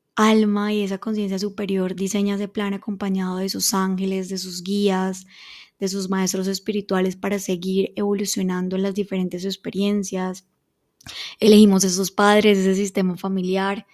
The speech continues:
y con todo lo que venimos a comprender que no hemos logrado de anteriores experiencias, no es un destino, no es un karma,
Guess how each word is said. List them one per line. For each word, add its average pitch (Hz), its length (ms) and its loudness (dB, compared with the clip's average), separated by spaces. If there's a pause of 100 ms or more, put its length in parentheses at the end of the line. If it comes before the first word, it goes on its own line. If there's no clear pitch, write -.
(840)
y 202 100 -6
con 208 200 0
todo 196 180 6
lo 208 100 2
que 240 120 -2
venimos 196 360 2
a 202 80 -4
comprender 185 600 -4
que - 160 -6
no 190 100 0
hemos 202 180 0
logrado 185 340 0
de 175 60 0
anteriores 185 500 -4
experiencias, 185 880 -6
no 196 80 -2
es 185 80 2
un 190 120 2
destino, 208 640 4
no 196 140 2
es 180 80 0
un 185 160 0
karma, 196 640 -2